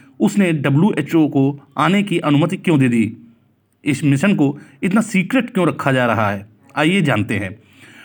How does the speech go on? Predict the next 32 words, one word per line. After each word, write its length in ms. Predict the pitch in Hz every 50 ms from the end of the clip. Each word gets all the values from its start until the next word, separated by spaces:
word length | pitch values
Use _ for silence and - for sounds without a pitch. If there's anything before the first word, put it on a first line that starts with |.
| - - -
डब्ल्यूएचओ 520 | 117 - 175 190 240 262 240 147 - 156
ने 200 | 135 131 131 160
तेरह 480 | 165 - - - 185 196 214 220 226 196
रिसर्चर्स 580 | 190 170 - - 165 165 - 202 180 - - -
की 120 | - 147
टीम 240 | 139 135 139 156 165
वुहान 280 | 139 117 - 139 139
भेजी 280 | 123 107 120 113 131 127
है। 260 | 104 117 104 95 - - - -
हालांकि 300 | - 131 127 123 127 135
केवल 360 | 120 - 147 147 165 170 160 165 - - - - - 143
ग्यारह 320 | 147 175 185 190 202 214
ही 220 | 185 - 214 220
यहाँ 180 | 208 160 156 156
पहुँचे 320 | 151 - - - - 156
हैं। 360 | 135 135 135 143 147 - - - _ - -
दो 220 | 113 143 202 220
को 160 | 156 160 156
कोरोना 420 | 151 151 156 151 147 151 165 196 202
पॉजिटिव 360 | 202 160 131 - - 165 147
होने 160 | 127 131 135
के 120 | 117 139 127
बाद 200 | 123 139 143 143
सिंगापुर 440 | - 143 139 147 175 175 156 147
में 140 | 127 127 127
ही 100 | - 185
रोक 180 | 175 135 131 127
दिया 200 | 113 120 120 117
गया। 320 | 113 131 131 110 95 - - - _ _ _ _ _ - - - - - _ -
वुहान 300 | 131 131 123 151 185 202
पहुंची 260 | 202 180 143 139 147
टीम 400 | 139 139 160 143 120 113 - -